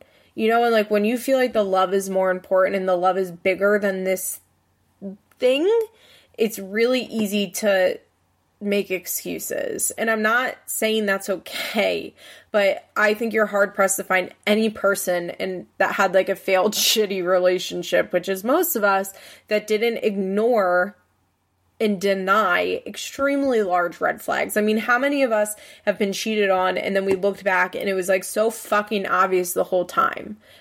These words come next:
But, like, we told ourselves, like, that this couldn't be happening, this couldn't be happening, and we excused away the behavior. You know, like, I, I just, like, ask of you who have, like, zero sympathy for Mackenzie and don't believe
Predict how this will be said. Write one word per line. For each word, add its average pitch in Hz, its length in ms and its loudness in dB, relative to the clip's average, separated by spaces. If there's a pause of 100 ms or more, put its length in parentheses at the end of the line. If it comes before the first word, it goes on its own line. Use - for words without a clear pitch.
(120)
But, 208 120 2
like, 202 200 0
we 202 140 0
told 214 480 0
ourselves, 185 560 0
like, 180 480 0
that 196 260 -2
this 196 160 -2
couldn't 202 260 -4
be 196 80 -4
happening, 185 360 0
this 180 140 -6
couldn't 190 200 -6
be 190 60 -2
happening, 180 320 0
and 180 80 -4
we 180 80 -2
excused 180 560 -6
away 170 160 4
the 160 60 -6
behavior. 156 640 -4 (300)
You 226 80 -4
know, 226 160 2
like, 214 220 2 (100)
I, 208 300 2 (560)
I 233 120 0
just, 254 320 -4
like, 220 320 0
ask 196 380 0
of 202 80 -2
you 202 300 -2
who 196 180 0
have, 190 220 0
like, 180 160 0
zero 202 440 2
sympathy 190 420 -4
for 180 120 -8
Mackenzie 180 640 -2
and 180 160 -4
don't 190 220 0
believe 190 460 -2